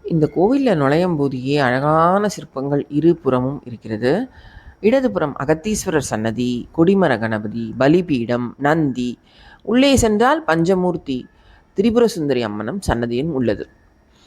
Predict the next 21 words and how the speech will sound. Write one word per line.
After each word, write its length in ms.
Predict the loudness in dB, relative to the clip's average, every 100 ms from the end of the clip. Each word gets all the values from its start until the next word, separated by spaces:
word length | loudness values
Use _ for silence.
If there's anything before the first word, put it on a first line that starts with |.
| _ -2
எதிரே 380 | 0 4 4 4
நர்த்தன 380 | 2 2 2 2
கணபதி 520 | 2 2 -2 -4 -10
அம்மன் 380 | -12 -4 0 0
சன்னதியின் 440 | -2 -4 0 0 0
வலப்புறம் 580 | 0 0 0 0 0 0
ஆடிப்பூர 640 | 2 2 0 0 -2 -2
அம்மன் 320 | -2 -4 -4
உள்ளார். 440 | -2 -2 -2 -6 _ _ -20 -20 -20 _
இடப்புறம் 600 | 0 2 0 -2 -2 -4
பள்ளியறை 640 | -4 0 2 4 2 0 0
நடராஜர் 460 | -2 0 0 0 -2
சன்னதி. 460 | -4 -6 -6 -8 -12 _ _ -20 -20 -20 -20 _ 2
உள் 140 | 4
மண்டபத்துல 500 | 4 2 0 2 4 4
வலப்புறம் 420 | 4 2 2 0
சென்றால் 460 | 0 -4 0 0 -2
சித்திரகுப்தருக்கு 920 | -6 -4 0 2 0 0 0 0 -2 -2
இடப்புறமும் 720 | 0 0 0 2 2 0 -4
யமதர்மனும் 680 | -2 0 2 2 0 -2 -4 -6
உள்ளனர். 400 | -2 0 0